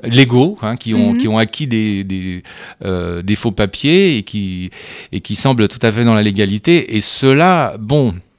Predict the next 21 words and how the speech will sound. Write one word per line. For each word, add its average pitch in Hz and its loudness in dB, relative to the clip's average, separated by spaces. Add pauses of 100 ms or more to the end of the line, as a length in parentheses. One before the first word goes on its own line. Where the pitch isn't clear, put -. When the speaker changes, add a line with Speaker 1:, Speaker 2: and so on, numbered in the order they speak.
(640)
Speaker 1:
tout, 185 2 (340)
tout 160 0
le 165 6
monde 190 8
n'est, 131 4 (340)
on 117 -2
va 117 0
pas 127 2
dire 135 -2
que 117 -4
tous 131 -6
les 123 0
juifs 147 -2
sont 110 -2
des 107 0
héros, 147 2 (220)
hmm, 110 -2 (200)
quand 104 -4
même. 95 -2
C'est-à-dire 117 -2
que 110 -2